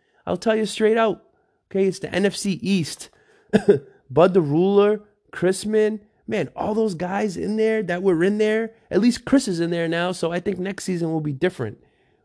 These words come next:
But, man, that division is so bad with two out of four guys in the S M L. Just makes it look bad. It makes the whole league look bad. No activity, you know, sucky records. What's going on, man? What is going on? And that's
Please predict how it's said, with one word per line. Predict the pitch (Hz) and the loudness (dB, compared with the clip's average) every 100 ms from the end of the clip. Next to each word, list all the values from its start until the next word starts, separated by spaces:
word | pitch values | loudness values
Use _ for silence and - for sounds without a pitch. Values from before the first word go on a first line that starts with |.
| - | -6
But, | 135 - | -6 -4
man, | 180 208 175 113 101 - _ _ _ _ | -4 -4 -4 -6 -10 -16 _ _ _ _
that | - 180 196 - _ 143 | -2 0 -2 -6 _ -4
division | 139 170 202 202 | 2 2 2 -2
is | - 127 | -4 -4
so | - 220 | 0 0
bad | 160 - 156 185 202 165 135 | 0 -6 -4 2 2 2 0
with | 127 | -4
two | - 214 196 | -2 0 0
out | 190 | 0
of | 170 | -4
four | - 185 190 | -4 -4 -2
guys | 147 151 185 | -2 -6 -6
in | 156 | -8
the | 139 | -6
S | 180 180 | -8 -8
M | 160 | -10
L. | 180 180 - _ _ | -10 -10 -14 _ _
Just | - 196 | -10 0
makes | 190 233 - | 2 2 2
it | 170 | -2
look | 139 170 214 - | 0 0 0 -4
bad. | 104 101 | -10 -10
It | - | -10
makes | 190 - | -12 -10
the | 165 | -6
whole | 202 | -6
league | 156 214 233 | -2 -2 0
look | 175 160 | -2 -2
bad. | 151 131 95 - _ _ _ - | -2 -4 -4 -10 _ _ _ 0
No | 190 226 | 2 4
activity, | 196 - 185 202 233 233 233 - _ _ - | 0 2 4 4 2 0 -2 -6 _ _ -6
you | 170 | -4
know, | 190 | -4
sucky | 165 - 196 - 196 | -8 -4 -4 -2 -2
records. | 127 185 233 226 208 | -2 -2 -2 -2 -2
What's | 175 214 | -6 -6
going | - 262 262 | -4 -4 -2
on, | 277 294 180 | 0 0 0
man? | 120 92 87 - _ _ _ _ | 0 -4 -8 -14 _ _ _ _
What | 170 233 - | -4 -4 -2
is | 170 160 | -2 0
going | 151 202 208 | 2 2 2
on? | 196 226 190 | 2 0 -2
And | 131 160 | -2 -2
that's | 202 - - | -4 -8 -18